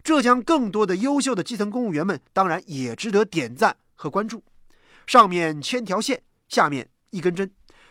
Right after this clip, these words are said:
每天的工作是纷繁而复杂的，很多基层公务员是青年人，甚至有的青年公务员会说，选拔考试的时候，行测、申论，各种题目那是包罗万象，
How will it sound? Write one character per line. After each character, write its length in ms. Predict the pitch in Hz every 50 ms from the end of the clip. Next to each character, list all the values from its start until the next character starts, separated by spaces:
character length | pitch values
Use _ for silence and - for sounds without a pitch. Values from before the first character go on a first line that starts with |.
| _ -
每 180 | 185 196 196 202
天 140 | 262 285
的 80 | 277 226
工 180 | 294 294 302 277
作 240 | 294 240 185 -
是 160 | - - 190 165
纷 240 | - 269 294 285
繁 160 | 220 196 170 180
而 100 | 185 190
复 200 | - 269 220 -
杂 180 | 123 104 135
的， 80 | 143 - _ _ _ _ _ _ -
很 240 | - 190 175 175
多 300 | 180 226 233 240 254 - -
基 240 | - - 285 294 277
层 200 | 208 196 180 180
公 140 | 226 226 220 208
务 80 | 165
员 140 | 151 160 180
是 140 | - 190 160
青 240 | - - 247 262 240
年 140 | 202 160
人， 180 | 123 110 - - _ _ _ _ _ _ _ _
甚 240 | - - 262 269 233
至 140 | 202 226 226
有 100 | 214 190
的 80 | 180 185
青 160 | 180 226 240
年 140 | 226 220 208
公 100 | 233 233
务 80 | 214 185
员 120 | 180 185
会 140 | 185 202 175
说， 220 | - 185 202 - _ _ _ _
选 320 | - - 226 214 196 185
拔 220 | 165 180 220 294 285
考 220 | - - 135 151
试 100 | - 262
的 100 | 247 185
时 120 | - 156 147
候， 280 | 151 151 127 110 - _ _ _
行 380 | - - - 165 165 196 254 262
测、 400 | - 269 285 254 208 175 143 139
申 260 | - - 262 269 277
论， 260 | 277 285 220 143 - _ _ _ _ _ _
各 220 | - 285 311 294 214
种 180 | 196 175 151
题 200 | - - 175 220
目 180 | 254 254 226 196
那 80 | 196
是 100 | 175 180
包 220 | 156 - 262 277 262
罗 160 | 226 214 233
万 180 | 254 226 202 196
象， 160 | 254 196